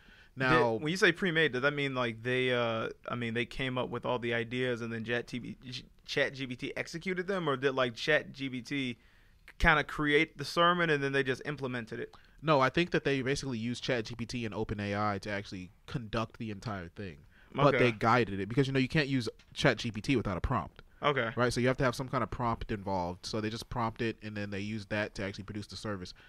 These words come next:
Speaker 1: But, of course, they had to probably, like, fact check what was gonna be said and make sure that it was all accurate and things like that.
Speaker 2: Mm-hmm.
Speaker 1: Um,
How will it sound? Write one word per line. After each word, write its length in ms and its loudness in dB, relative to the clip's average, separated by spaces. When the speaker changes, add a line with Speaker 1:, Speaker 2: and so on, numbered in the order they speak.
Speaker 1:
But, 160 -2
of 80 -8
course, 280 0
they 140 -2
had 180 -2
to 60 -10
probably, 380 -4
like, 200 -4
fact 360 -6
check 220 -4
what 100 -2
was 100 -6
gonna 160 -8
be 100 -8
said 480 -6
and 260 -10
make 140 -10
sure 140 -8
that 120 -8
it 20 -8
was 120 -10
all 160 -4
accurate 400 -6
and 100 -14
things 180 -10
like 200 -10
that. 260 -8
Speaker 2:
Mm-hmm. 440 -10
Speaker 1:
Um, 420 -10